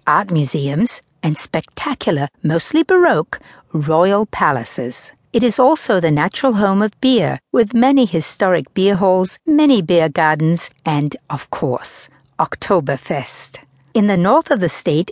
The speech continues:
is Franken, with important historic cities such as Würzburg, Bamberg,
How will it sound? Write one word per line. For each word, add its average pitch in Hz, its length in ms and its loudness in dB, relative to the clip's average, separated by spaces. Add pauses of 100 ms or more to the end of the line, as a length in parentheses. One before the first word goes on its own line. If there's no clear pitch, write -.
is 240 180 -2
Franken, 190 640 -2 (160)
with 220 140 0
important 277 640 2
historic 208 640 -2
cities 175 400 -2
such - 320 -4
as 135 220 -4
Würzburg, 190 920 -2 (240)
Bamberg, 160 640 2